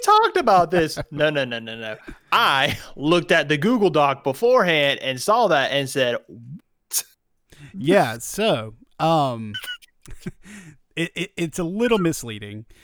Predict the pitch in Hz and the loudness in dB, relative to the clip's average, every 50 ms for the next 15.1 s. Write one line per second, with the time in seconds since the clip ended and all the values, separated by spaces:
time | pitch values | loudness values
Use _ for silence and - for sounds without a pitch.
0 | _ _ _ - - - 170 151 147 139 135 127 123 127 _ _ - 143 156 175 | _ _ _ -16 -10 -6 -4 -4 -2 -4 -6 -8 -10 -14 _ _ -14 -10 -8 -8
1 | - 185 170 131 156 160 156 151 143 139 135 123 123 123 - - 151 160 170 151 | -8 -8 -8 -8 -6 -4 -4 -4 -4 -6 -6 -8 -8 -10 -8 -4 -4 -2 -2 -2
2 | 170 151 143 139 143 151 147 143 - - 147 143 139 123 143 131 127 123 120 127 | -4 -4 -4 -4 -6 -6 -6 -8 -6 -6 -6 -6 -6 -6 -8 -10 -10 -10 -8 -6
3 | 143 147 147 131 - 135 131 - - 127 127 127 123 120 110 - - - 117 110 | -4 -4 -4 -4 -6 -10 -14 -14 -14 -12 -10 -10 -10 -10 -12 -14 -14 -12 -12 -10
4 | 123 139 127 - 123 113 107 - 202 202 185 180 185 180 165 151 151 135 - - | -8 -8 -10 -10 -12 -14 -10 -6 -6 -6 -6 -6 -8 -8 -6 -6 -8 -8 -10 -12
5 | - 120 117 113 - 120 - - 151 147 139 - - 139 135 131 131 127 120 - | -16 -16 -16 -16 -16 -14 -10 -8 -6 -6 -8 -8 -10 -10 -8 -8 -8 -10 -12 -16
6 | - - - _ _ _ _ _ - - 120 117 120 123 139 151 135 - - - | -20 -20 -20 _ _ _ _ _ -12 -10 -10 -10 -8 -8 -8 -8 -8 -10 -14 -20
7 | _ _ - 143 143 - _ _ _ - 151 147 135 139 - - 147 127 - - | _ _ -16 -14 -14 -14 _ _ _ -8 -8 -8 -8 -6 -6 -6 -6 -6 -6 -10
8 | 151 139 110 113 - 151 165 180 165 190 180 - 190 190 185 165 202 202 208 214 | -10 -10 -10 -10 -10 -8 -8 -8 -8 -8 -8 -6 -4 -4 -4 -2 -4 -4 -4 -6
9 | 220 190 - 143 135 143 143 135 127 120 110 - - 170 170 160 160 160 156 156 | -6 -8 -10 -8 -8 -6 -6 -6 -6 -8 -10 -8 -6 -6 -6 -4 -4 -4 -4 -4
10 | 156 139 - 131 120 113 113 120 117 117 113 110 117 107 104 104 113 131 156 156 | -4 -6 -8 -10 -12 -12 -10 -10 -10 -10 -12 -10 -10 -10 -10 -10 -8 -8 -10 -8
11 | - 160 156 147 131 - - 139 135 131 131 131 131 127 127 123 120 - - - | -8 -8 -8 -8 -8 -8 -8 -8 -6 -6 -6 -6 -6 -6 -8 -8 -10 -12 -18 -20
12 | _ _ _ _ _ _ - 147 127 113 - - - 151 170 185 - - 160 143 | _ _ _ _ _ _ -14 -12 -12 -12 -12 -10 -6 -4 -4 -4 -4 -6 -8 -10
13 | - - 147 143 120 127 131 113 - 139 127 - 147 143 143 151 147 - 147 123 | -8 -8 -8 -8 -8 -10 -12 -14 -14 -16 -14 -10 -8 -6 -4 -4 -4 -6 -8 -10
14 | - - 185 180 165 160 139 139 123 - 139 123 123 123 123 - 113 104 101 101 | -8 -8 -6 -6 -6 -6 -6 -8 -10 -10 -8 -8 -8 -10 -10 -12 -12 -12 -12 -14
15 | 104 113 120 | -16 -18 -20